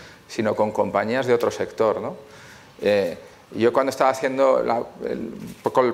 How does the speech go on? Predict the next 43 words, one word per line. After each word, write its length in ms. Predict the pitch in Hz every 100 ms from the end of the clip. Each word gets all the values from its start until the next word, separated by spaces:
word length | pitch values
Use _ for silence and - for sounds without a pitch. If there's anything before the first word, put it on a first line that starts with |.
| -
los 140 | 123 -
productos 340 | 120 120 120
digitales 480 | 113 - 110 123 113
de 60 | 117
una 140 | 120
aerolínea, 680 | 120 117 123 135 139 156 -
la 140 | 92 92
gente 220 | 104 113
me 60 |
decía, 220 | 107 - 101
"No, 100 | 147
esto 220 | - 131
tiene 240 | 143 143
que 80 | 139
ser 300 | - 147 160 - - - - -
como 220 | - 101
la 140 | 110 107
tienda 280 | 120 135 113
de 220 | 101 127
iTunes, 540 | 120 107 92 90 -
¿no?". 160 | 117 107 - - - -
"Joder, 200 | - 135
¿qué 80 | 110
tiene 240 | 113 127 127
que 140 | 120
ver?". 240 | 127 107 - -
Bueno, 200 | 110 -
pues 160 | 98
que 120 | - 117
tiene 180 | 120
que 100 | 113
ser 160 | 107 95
así, 240 | 87 - - - - - -
porque 280 | - -
te 100 | -
comparo 420 | 95 90 90 113 120
con 140 | 98
eso, 260 | - - 85
¿no? 140 | 165 - - - _ _ - - - - - - -
Pero 180 | 127
a 20 | 123
la 120 | 120
vez, 440 | 139 165 - -